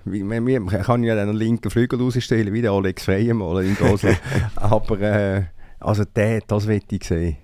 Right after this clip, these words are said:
Speaker 1: Das wäre ein Erdbeben, das muss ich, das muss ich sagen, weil der Xhaka ist stark. Der Xhaka ist die stärkste Figur in dem ganzen Spiel für mich.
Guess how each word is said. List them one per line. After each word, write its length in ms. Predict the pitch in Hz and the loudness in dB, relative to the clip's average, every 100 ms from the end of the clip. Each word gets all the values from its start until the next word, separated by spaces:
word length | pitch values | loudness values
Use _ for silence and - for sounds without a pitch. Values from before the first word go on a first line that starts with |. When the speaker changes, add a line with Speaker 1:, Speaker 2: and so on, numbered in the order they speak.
| _ | _
Speaker 1:
Das 200 | 98 98 | -2 0
wäre 220 | 101 95 | 0 0
ein 160 | 87 92 | 0 0
Erdbeben, 500 | 85 - 80 - 60 | 0 0 -2 -2 -6
das 200 | 80 85 | -4 -2
muss 200 | 92 90 | -4 -2
ich, 240 | 87 80 | -2 -4
das 180 | 92 90 | -4 -4
muss 160 | 98 90 | -2 -2
ich 140 | 90 | -2
sagen, 280 | 87 85 98 | -2 0 -2
weil 80 | 87 | -2
der 120 | 98 | 0
Xhaka 380 | 92 92 - 90 | 0 -2 -2 -4
ist 200 | - - | -4 -10
stark. 640 | - 92 98 113 - - - _ - _ _ _ | -2 0 0 -2 -12 -20 -20 _ -20 _ _ _
Der 80 | - | -6
Xhaka 400 | - 95 - 92 | 0 0 0 -2
ist 160 | 90 - | -2 -4
die 60 | |
stärkste 600 | 92 - 90 95 - - 98 | -8 -2 0 0 -4 -4 -2
Figur 600 | 98 - 98 95 104 123 - - - | -2 -2 0 2 0 -2 -8 -20 -4
in 80 | |
dem 140 | 101 110 | -2 0
ganzen 400 | 104 107 113 113 | 0 0 -2 -6
Spiel 440 | - 110 107 113 | -4 -2 0 0
für 160 | 113 120 | 0 0
mich. 380 | 110 113 120 | 2 2 0